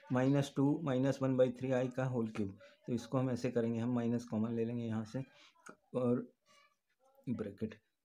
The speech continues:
टू प्लस वन बाई थ्री आई पूरे का होल क्यूब। अब ये देखो, माइनस का क्यूब अगर हम करेंगे तो क्या आएगा? माइनस आएगा।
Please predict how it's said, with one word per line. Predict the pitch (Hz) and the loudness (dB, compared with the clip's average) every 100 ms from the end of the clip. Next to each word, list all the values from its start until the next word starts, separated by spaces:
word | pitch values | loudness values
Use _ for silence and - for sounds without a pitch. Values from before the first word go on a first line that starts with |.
| _ _ - 127 123 - - | _ _ -8 -4 -4 -6 -2
टू | 131 135 131 | 2 2 0
प्लस | 120 120 123 117 | 2 2 0 -2
वन | 113 117 | -2 0
बाई | 117 117 117 | 0 -2 -4
थ्री | 110 117 143 - - | -2 0 -2 -6 -2
आई | 120 123 135 151 - _ - - - _ _ _ - - - - | 2 4 4 0 -4 _ -20 -20 -20 _ _ _ -20 -20 -14 -2
पूरे | 120 131 | 0 2
का | - 135 | 2 2
होल | 117 104 98 | 0 -4 -6
क्यूब। | 98 95 - _ _ _ _ - _ | -8 -8 -12 _ _ _ _ -20 _
अब | 135 131 | 0 2
ये | 139 | 4
देखो, | 131 135 123 | 4 0 0
माइनस | 123 127 135 - | 2 4 2 4
का | 143 | 0
क्यूब | 147 139 139 | 2 2 4
अगर | 135 135 | 6 4
हम | 131 | 4
करेंगे | 131 127 127 | 4 2 2
तो | 117 110 | 0 2
क्या | 123 | 2
आएगा? | 120 117 | 4 2
माइनस | 120 107 104 101 98 | 0 0 -2 -4 -4
आएगा। | 92 92 | -6 -6